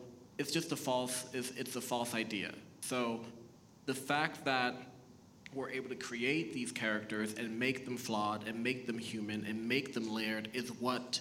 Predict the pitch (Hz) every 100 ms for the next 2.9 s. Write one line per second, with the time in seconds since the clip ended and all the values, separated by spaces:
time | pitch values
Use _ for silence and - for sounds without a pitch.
0 | - 120 123 120 - - - - 120 117
1 | 113 113 117 113 - 113 113 98 - -
2 | - - 117 110 110 127 123 -